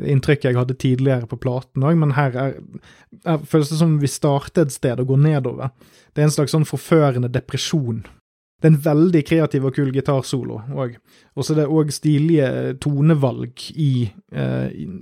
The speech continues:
i gitaren, synes jeg. Altså selve tonen på gitaren, hvordan den er stemt, altså hva, altså valgene de har tatt, eh, for å få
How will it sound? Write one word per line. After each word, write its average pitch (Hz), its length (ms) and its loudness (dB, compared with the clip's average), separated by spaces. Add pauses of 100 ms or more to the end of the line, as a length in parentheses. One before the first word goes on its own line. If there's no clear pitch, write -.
(140)
i 147 80 6
gitaren, 131 480 2
synes 131 160 -6
jeg. 131 80 -2
Altså 127 160 -4
selve 135 320 0
tonen 135 460 0 (100)
på 143 240 0
gitaren, 127 400 0
hvordan 127 300 0
den 127 100 0
er - 60 -8
stemt, 120 340 -4
altså 123 160 -6
hva, 127 140 -10 (400)
altså 143 180 4 (160)
valgene 135 380 4
de 127 80 4
har 123 100 -2
tatt, - 460 -4 (260)
eh, 110 240 -12
for 127 300 0
å 117 60 -4
få - 260 -2